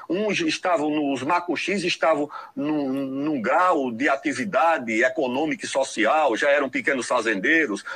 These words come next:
Os Yanomamis estavam num outro grau, ainda viviam da coleta, da caça. O Supremo misturou tudo isso sem ouvir um índio, sem ir a Roraima nenhuma vez. O ministro discu-, decidiu isso numa canetada,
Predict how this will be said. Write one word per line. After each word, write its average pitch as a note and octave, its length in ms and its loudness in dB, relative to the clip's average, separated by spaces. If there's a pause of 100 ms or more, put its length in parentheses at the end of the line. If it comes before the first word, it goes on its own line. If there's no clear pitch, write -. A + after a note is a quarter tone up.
(280)
Os D3+ 160 -2
Yanomamis D#3+ 640 -2
estavam D3+ 460 0
num C#3+ 140 -2
outro C#3+ 340 -2
grau, C#3+ 420 2
ainda C#3 260 0
viviam C3+ 560 -2
da C3+ 160 -2
coleta, B2+ 600 -2
da B2 160 -2
caça. - 480 -2 (360)
O A3 220 -6
Supremo A#3 460 -4
misturou A3 440 -2
tudo F#3 300 -2
isso A#3+ 400 -4
sem B3+ 360 0
ouvir G#3+ 460 -2 (220)
um A#3+ 180 -2
índio, C4 720 0
sem B3 460 0
ir - 180 -6
a G#3+ 140 4
Roraima A3 500 4
nenhuma A#3+ 540 0
vez. G#3+ 520 0
O A3+ 60 0
ministro A3 480 -4
discu-, G3+ 600 -6
decidiu G3 580 -4
isso G#3 180 -4
numa A3 200 0
canetada, G#3+ 800 0